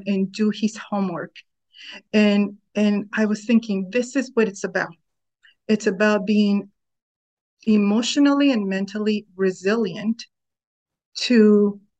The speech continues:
to manage your responsibilities, to support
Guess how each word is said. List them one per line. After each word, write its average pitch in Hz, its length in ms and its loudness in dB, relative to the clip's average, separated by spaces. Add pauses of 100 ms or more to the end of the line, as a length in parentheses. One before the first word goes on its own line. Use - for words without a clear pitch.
(520)
to - 160 -4
manage 233 800 2
your 196 720 2
responsibilities, 208 1120 -4 (420)
to 233 120 -6
support 233 680 -2